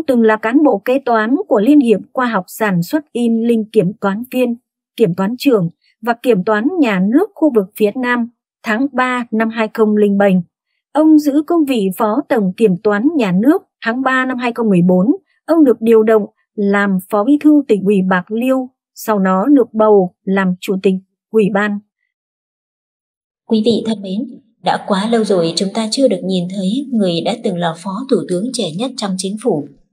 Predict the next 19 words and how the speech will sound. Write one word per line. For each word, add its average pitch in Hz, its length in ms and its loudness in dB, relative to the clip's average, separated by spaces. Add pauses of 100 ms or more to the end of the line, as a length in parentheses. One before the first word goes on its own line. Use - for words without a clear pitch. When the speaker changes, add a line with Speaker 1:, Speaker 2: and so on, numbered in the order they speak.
(200)
Speaker 2:
Trước 226 180 -2
đó, 185 300 -4 (200)
các 294 160 -8
vị 196 140 2
trí 220 200 -2
công 220 220 0
tác 247 260 -6
mà 185 120 -2
ông 220 260 -2
đảm 175 220 -4
nhiệm 180 180 -2 (220)
đều 196 200 0
ở 175 160 2
độ 180 300 -2
tuổi 180 240 2
được 170 200 -2
coi 202 200 -6
là 170 160 -4
trẻ. 175 220 -6